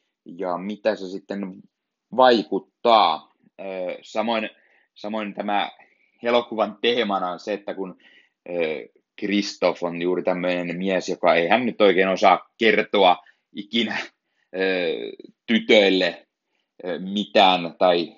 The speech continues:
kertoa rakkaudesta ja näin poispäin. Ja elokuvan teema onkin paljon sitä, että Kristoff yrittää koko ajan Annaa kosia, ja siitä sitten tulee hauskoja, hauskoja tällaisia, ö, kommelluksia, kommervenkkejä,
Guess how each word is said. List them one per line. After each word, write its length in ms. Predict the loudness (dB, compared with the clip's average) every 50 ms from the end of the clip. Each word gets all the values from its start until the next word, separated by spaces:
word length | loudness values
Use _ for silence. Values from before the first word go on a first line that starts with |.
| _ _ _ _
kertoa 600 | 0 0 0 -2 -2 0 2 4 4 4 2 2
rakkaudesta 680 | 0 -2 -2 -2 -4 -4 -2 -2 -2 -4 -6 -8 _ -12
ja 80 | -8 -6
näin 200 | -6 -8 -6 -6
poispäin. 400 | -6 -8 -8 _ -6 -6 -6 -6
Ja 100 | -10 -12 -12 _ _ _ _ _ _ _ -4
elokuvan 380 | -4 -2 -2 -2 -2 -4 -2
teema 360 | 0 0 2 2 2 2 2 0
onkin 280 | 0 -2 -8 -4 0
paljon 280 | 2 2 2 0 -4 -8
sitä, 200 | -6 -4 -2 -2
että 160 | -2 -4 -8
Kristoff 440 | -6 -6 -6 -6 -4 -6 -8 -8 -6 -6
yrittää 460 | -4 -4 -2 -4 -2 _ 0 0 2
koko 280 | 0 -2 -2 0 0
ajan 220 | 0 0 0 0 0
Annaa 480 | 0 0 -2 -2 0 0 -2 -2 -6 _
kosia, 600 | 0 2 2 2 0 -4 -4 -2 0 2 2 0
ja 320 | 0 0 0 -2 -2 -2 -8 _ _ _ _ _ _ _ _
siitä 340 | -8 -6 -6 -6 -4 -6 -8
sitten 360 | -10 -8 _ -8 -8 -4 -2
tulee 260 | 0 4 4 4 6
hauskoja, 680 | 6 6 4 4 2 0 2 2 4 6 4 4 2 -2 _ _ _ _ _ _ _ _ -6
hauskoja 480 | -2 -2 -2 -2 -4 -6 -6 -6 -2
tällaisia, 720 | 0 0 0 2 2 2 2 0 0 -2 -2 0 0 0 -2 -4 _ _ _ _ _ _ _ _ _ _ _ _ _ _ _ _ -8
ö, 480 | -6 -4 -2 -2 0 0 -2 -2 -4 -6 -8 -12 _ _ _ _ _ _ _ _ _
kommelluksia, 840 | 2 2 2 2 0 -2 -2 -2 0 -2 -4 -6 -8 -6 -6 -6 -4
kommervenkkejä, 1300 | 0 0 0 0 0 -2 -6 -6 -4 0 0 0 0 -2 -6 _ _ _ -8 -4 0 0 0 0 -2 -6